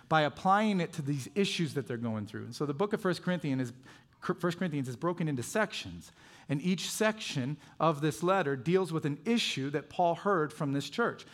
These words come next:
And so he's got to deal with this issue. Our first section is First Corinthians chapters one through four. That makes up the first section. And the problem that Paul is addressing with this church is divisiveness. All kinds of divisiveness. And so David,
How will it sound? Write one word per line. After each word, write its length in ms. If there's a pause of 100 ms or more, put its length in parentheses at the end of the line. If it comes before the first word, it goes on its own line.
(120)
And 80
so 40
he's 80
got 120
to 60
deal 260
with 100
this 180
issue. 320 (540)
Our 100
first 380
section 520 (300)
is 160
First 300
Corinthians 440
chapters 520
one 280
through 180
four. 340
That 120
makes 140
up 100
the 80
first 300
section. 400 (260)
And 140
the 60
problem 640
that 120
Paul 300
is 80
addressing 560
with 120
this 160
church 360
is 260 (300)
divisiveness. 960 (840)
All 220
kinds 240
of 80
divisiveness. 800
And 80
so 160
David, 520